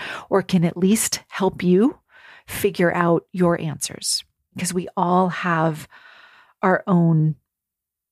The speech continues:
best advice for ourselves. We often are just scared to take it. We talk ourselves into staying put because we're worried about what might happen.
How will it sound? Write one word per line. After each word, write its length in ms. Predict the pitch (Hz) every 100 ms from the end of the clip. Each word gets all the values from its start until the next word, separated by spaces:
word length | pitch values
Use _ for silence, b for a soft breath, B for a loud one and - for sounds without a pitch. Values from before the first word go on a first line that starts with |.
| -
best 420 | 160 160 156 -
advice 500 | - 165 160 151 165
for 180 | - 170
ourselves. 840 | 151 - - 147 190 302 349 - - B B B B B B -
We 120 | 220
often 400 | 196 226 - 254
are 100 | 208
just 220 | 208 202
scared 360 | - - 190 202
to 100 | 208
take 360 | - 180 220 170
it. 360 | - - - _ _ B B B B -
We 100 | 185
talk 300 | - 175 214
ourselves 440 | 202 - 185 165
into 180 | 175 175
staying 360 | - 170 160 156
put 500 | - 180 330 - - B B B B
because 320 | - - 185 185
we're 140 | 175
worried 340 | 160 165 180
about 280 | 180 175 -
what 360 | 151 170 - -
might 320 | 156 156 -
happen. 520 | 139 165 117 143 135